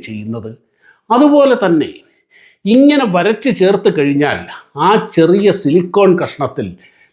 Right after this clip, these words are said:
ലക്ഷക്കണക്കിന് ഇലക്ട്രോണിക് ഘടകങ്ങൾ ഉണ്ടാകും. ഒരു സാധാരണ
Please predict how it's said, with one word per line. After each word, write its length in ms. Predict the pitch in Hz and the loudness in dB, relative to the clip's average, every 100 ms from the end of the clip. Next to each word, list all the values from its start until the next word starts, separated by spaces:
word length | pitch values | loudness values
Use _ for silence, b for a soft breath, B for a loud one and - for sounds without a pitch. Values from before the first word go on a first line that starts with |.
| 113 131 | -6 -4
ലക്ഷക്കണക്കിന് 1000 | 156 - - 196 190 - 147 139 139 120 | -4 -6 -6 -4 -4 -4 -4 -4 -4 -2
ഇലക്ട്രോണിക് 560 | 131 143 143 139 127 127 | -2 -2 -2 0 0 -2
ഘടകങ്ങൾ 460 | 110 107 123 113 92 85 | -8 -8 -4 -4 -6 -12
ഉണ്ടാകും. 400 | 87 - 87 - _ b _ - B B B 196 | -12 -12 -12 -20 _ b _ -20 B B B 2
ഒരു 120 | 311 - | 2 2
സാധാരണ 600 | 190 196 196 226 226 220 | 0 0 0 0 0 0